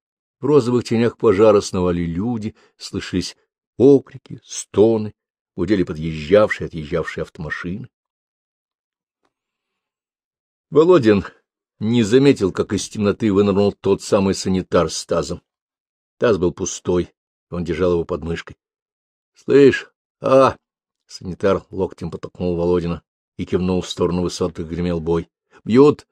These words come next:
людей, как мух! Нет нашему брату спасения! Эх!» — перехватил таз поудобнее и скрылся в хирургической палатке.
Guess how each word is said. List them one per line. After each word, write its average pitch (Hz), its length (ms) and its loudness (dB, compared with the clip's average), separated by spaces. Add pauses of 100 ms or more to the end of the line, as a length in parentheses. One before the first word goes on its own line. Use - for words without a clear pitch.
(120)
людей, 135 460 6
как 127 260 2
мух! 123 380 0 (720)
Нет 156 320 2
нашему 139 400 4
брату 127 280 4
спасения! 107 640 0 (140)
Эх!» — 147 580 4 (220)
перехватил 87 560 -6
таз 90 300 4
поудобнее 85 640 -2 (200)
и 90 120 -4
скрылся 90 580 -2
в - 60 -14
хирургической 82 640 -8
палатке. 82 420 -16